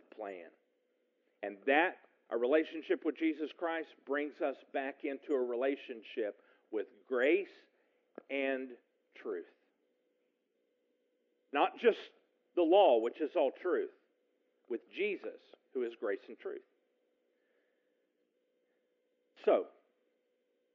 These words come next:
grace and truth brings us into a rel-, right relationship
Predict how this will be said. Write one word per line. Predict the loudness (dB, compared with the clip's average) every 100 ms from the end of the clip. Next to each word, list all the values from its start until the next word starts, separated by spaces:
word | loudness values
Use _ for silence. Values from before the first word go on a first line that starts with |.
| _ _ -2
grace | 6 6 4
and | -4 -4
truth | 4 6 4 0 -14 -6
brings | 0 2 2 0 2
us | 2 2 -4 -14 -6
into | -6 -2 0 4
a | 4
rel-, | 2 0 0 -4 -8
right | 0 4 4 4 0 -20 -4
relationship | 0 2 2 2 -2 -12 -10 -2 -2 -2